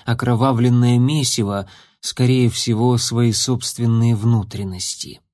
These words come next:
Палаццо кардинала находилось неподалеку от Виа Папалис, куда обычно стекался весь город,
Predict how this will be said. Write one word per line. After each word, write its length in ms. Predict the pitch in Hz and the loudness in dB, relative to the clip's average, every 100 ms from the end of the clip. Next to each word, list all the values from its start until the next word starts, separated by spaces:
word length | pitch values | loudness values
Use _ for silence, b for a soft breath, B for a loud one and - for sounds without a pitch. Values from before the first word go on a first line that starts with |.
| _ _ _ _ _ _ _ _ _ _ - | _ _ _ _ _ _ _ _ _ _ -2
Палаццо 520 | 113 139 185 - 175 | 0 2 0 -2 -2
кардинала 800 | 160 143 120 156 220 165 95 - b b b b | -2 -2 0 0 0 0 -2 -8 b b b b
находилось 640 | - 113 120 117 226 220 185 | -2 0 2 2 2 2 2
неподалеку 640 | 185 170 143 170 214 185 | 0 2 2 2 2 2
от 140 | 175 131 | 0 0
Виа 300 | 151 190 165 | 2 4 4
Папалис, 800 | 180 - 190 120 90 - - b b b | 0 0 0 0 -2 -4 -6 b b b
куда 280 | 127 120 120 | 0 4 4
обычно 420 | 110 123 - 120 | 4 0 2 -2
стекался 640 | - 123 123 131 117 - | 0 -4 0 0 0 0
весь 260 | 113 113 104 | 0 0 0
город, 420 | 135 160 123 | 0 2 0